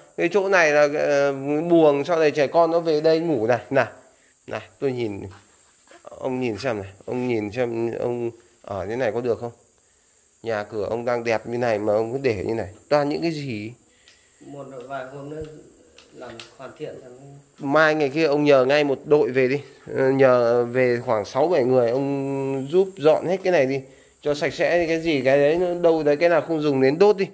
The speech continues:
Speaker 1: bỏ đi.
Speaker 2: Đúng rồi.
Speaker 1: Còn không để như này nhá.
Speaker 2: Vâng.
Speaker 1: Khoảng là tầm độ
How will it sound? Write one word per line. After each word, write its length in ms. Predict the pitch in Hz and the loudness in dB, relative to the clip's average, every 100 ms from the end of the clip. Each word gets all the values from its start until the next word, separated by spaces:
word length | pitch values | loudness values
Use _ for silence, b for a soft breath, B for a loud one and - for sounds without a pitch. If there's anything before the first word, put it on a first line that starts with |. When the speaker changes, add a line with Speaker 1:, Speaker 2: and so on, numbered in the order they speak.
| B B B B _ | B B B B _
Speaker 1:
bỏ 260 | 143 123 156 | -2 0 0
đi. 60 | - - _ _ _ - 143 | -4 -14 _ _ _ -20 -16
Speaker 2:
Đúng 100 | 151 | -16
rồi. 80 | 127 120 _ _ _ - | -16 -20 _ _ _ -12
Speaker 1:
Còn 260 | 160 156 | -8 -6
không 280 | 170 180 175 | -4 -4 0
để 240 | 165 123 156 | 2 4 4
như 100 | 175 | 4
này 340 | 160 139 139 - | 4 2 -2 -4
nhá. 260 | 170 208 190 - - | 2 2 2 -6 -20
Speaker 2:
Vâng. 200 | 131 131 - _ | -20 -20 -20 _
Speaker 1:
Khoảng 280 | 156 120 113 | -2 0 0
là 120 | 131 135 | 0 2
tầm 260 | 147 139 | 2 2
độ 120 | 143 | 2